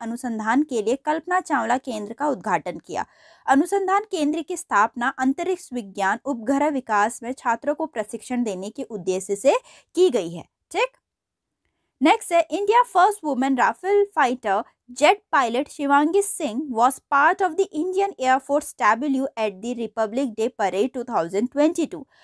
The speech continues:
Who was the first female fighter jet pilot to be part of the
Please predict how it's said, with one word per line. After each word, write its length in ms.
Who 200
was 260
the 80
first 340
female 400
fighter 340
jet 160
pilot 360
to 120
be 120
part 340
of 120
the 80